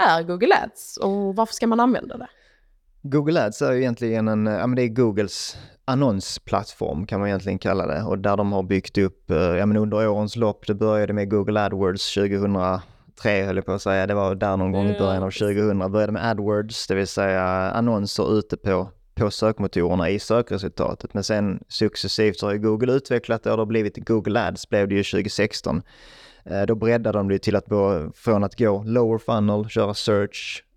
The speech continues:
Speaker 2: så har det blivit, ja, men mer brand awareness på YouTube, displayannonsering, eh, appannonsering och allt vad det nu finns. Så de har ju
Speaker 1: Ja.
Speaker 2: breddat det från att enbart vara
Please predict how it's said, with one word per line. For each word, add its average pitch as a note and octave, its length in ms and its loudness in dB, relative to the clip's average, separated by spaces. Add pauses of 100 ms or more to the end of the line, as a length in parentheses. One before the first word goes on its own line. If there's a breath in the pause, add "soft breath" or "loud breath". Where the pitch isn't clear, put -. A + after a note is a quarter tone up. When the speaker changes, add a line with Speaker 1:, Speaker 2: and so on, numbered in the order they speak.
(120)
Speaker 2:
så - 180 0
har G2 120 0
det G2+ 60 0
blivit, G2 680 -2 (180)
ja, B2+ 160 0
men B2 160 4
mer A2+ 140 2
brand A#2 320 0
awareness G2+ 500 0
på A2 200 2
YouTube, A2+ 680 0
displayannonsering, F#2+ 1300 0
eh, F#2+ 480 -4
appannonsering F#2+ 960 -2
och E2 60 -2
allt F2+ 160 -4
vad E2 80 -2 (100)
det C#2 60 -2
nu - 60 -6
finns. - 360 -10 (220 loud breath)
Så - 100 -4
de B2 80 2
har B2+ 80 4
ju B2 60 -2
Speaker 1:
Ja. - 60 -2
Speaker 2:
breddat C3 400 0
det A2 60 -4
från A#2+ 200 0
att A2+ 100 0
enbart A#2 400 0
vara G#2+ 260 0